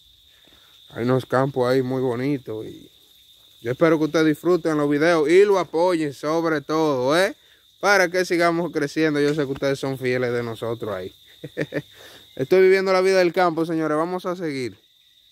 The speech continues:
Ay, ay, ay, mi gente. Miren cómo seguimos para acá. Buen día. ¿Cómo está?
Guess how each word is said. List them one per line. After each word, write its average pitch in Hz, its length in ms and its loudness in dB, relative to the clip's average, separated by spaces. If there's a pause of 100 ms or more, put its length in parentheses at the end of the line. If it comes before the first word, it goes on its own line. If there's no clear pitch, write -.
(3250)
Ay, 165 420 6
ay, 175 340 4
ay, 170 240 4
mi 165 120 0
gente. 160 340 0
Miren 185 400 2
cómo 165 280 2
seguimos 160 460 4
para 156 200 4
acá. 147 320 4 (760)
Buen 156 220 4
día. 190 500 6 (320)
¿Cómo 175 160 2
está? 175 320 4